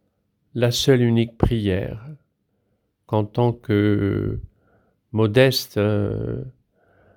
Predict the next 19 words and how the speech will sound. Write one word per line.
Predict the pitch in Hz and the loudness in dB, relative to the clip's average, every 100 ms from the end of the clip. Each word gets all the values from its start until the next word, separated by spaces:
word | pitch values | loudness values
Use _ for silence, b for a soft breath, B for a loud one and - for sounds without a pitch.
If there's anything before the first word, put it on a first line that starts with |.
| b b b b b _ _ _ | b b b b b _ _ _
et | 110 107 | 0 2
vieillissant | 113 131 127 120 - 131 139 - - - _ _ _ _ _ | 4 4 4 0 2 2 2 -2 -14 -20 _ _ _ _ _
pasteur | 110 104 - 131 131 127 120 | -4 -4 0 4 4 4 0
de | 107 104 104 104 | 0 2 0 -2
cette | 104 110 - | -6 -10 -6
paroisse | 117 123 127 120 | -2 0 0 0
de | |
Puricard, | 104 - 107 104 107 127 117 120 _ _ _ _ _ _ _ | -4 -2 -2 -2 -4 -2 -4 -10 _ _ _ _ _ _ _
que | 120 | 0
je | 117 | 2
sou-, | 110 110 - - | 0 -2 -4 -4
vous | 110 113 | -2 -2
souhaite | - - 120 120 | 0 2 2 2
à | 110 | -4
tous | - 120 - | -4 -6 -4
et | 131 | -2
à | 117 | -2
chacun | - 104 - 110 110 - _ _ _ _ _ _ _ _ _ _ _ - | 0 -4 -4 -4 -6 -8 _ _ _ _ _ _ _ _ _ _ _ 4
paix | 123 113 117 | 4 4 -6